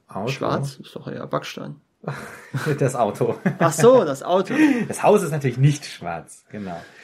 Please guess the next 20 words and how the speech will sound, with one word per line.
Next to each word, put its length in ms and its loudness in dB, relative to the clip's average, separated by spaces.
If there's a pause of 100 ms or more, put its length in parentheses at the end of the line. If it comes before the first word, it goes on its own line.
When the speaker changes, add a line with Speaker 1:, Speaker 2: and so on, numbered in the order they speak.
(300)
Speaker 2:
So, 200 0
da 200 6
war 120 8
übrigens 480 4
mal 160 6
ursprünglich 560 2
angedacht, 580 2
eine 120 -2
Szene 360 2
zu 180 -2
haben, 320 2
wo 100 4
er 140 6
da 160 4
noch 140 2
eine 120 2
Frau 260 2
im 100 0
Schlafzimmer 540 -4
hat. 340 -4